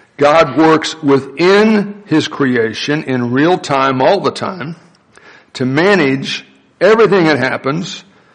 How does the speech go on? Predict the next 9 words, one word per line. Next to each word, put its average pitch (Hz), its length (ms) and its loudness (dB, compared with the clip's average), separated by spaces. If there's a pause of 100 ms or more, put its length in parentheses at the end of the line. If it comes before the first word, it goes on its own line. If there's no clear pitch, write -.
(140)
according 170 500 0
to 143 160 -2
the 139 200 0
immutable 185 1040 0
counsel 170 640 -4
of 139 200 -4
His 143 180 0
own 143 480 -2
will. - 560 0